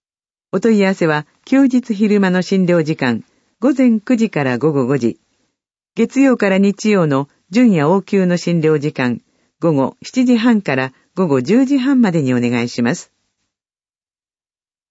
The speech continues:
また、休日歯科応急診療医は、午前九時から午後五時まで、当番医において実施しています。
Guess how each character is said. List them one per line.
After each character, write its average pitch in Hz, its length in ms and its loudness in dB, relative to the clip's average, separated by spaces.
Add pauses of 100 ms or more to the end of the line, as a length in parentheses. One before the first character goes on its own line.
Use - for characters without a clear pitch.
(600)
ま 180 100 -6
た、 175 200 -4 (180)
休 285 260 2
日 254 460 0
歯 - 160 -10
科 294 260 -2
応 240 180 2
急 240 220 0
診 226 240 2
療 202 200 2
医 139 100 0
は、 127 180 -2 (280)
午 254 180 0
前 262 220 4
九 277 160 -2
時 247 140 0
か 165 140 -2
ら 139 140 0
午 202 140 0
後 196 140 2
五 196 120 0
時 160 120 -2
ま 135 120 0
で、 240 200 -2 (340)
当 302 220 2
番 294 240 2
医 220 60 4
に 185 140 0
お 180 60 0
い 170 40 -2
て 139 120 -2
実 131 220 -6
施 139 80 -6
し - 100 -14
て 139 120 -2
い 127 80 0
ま 135 120 0
す。 - 200 -16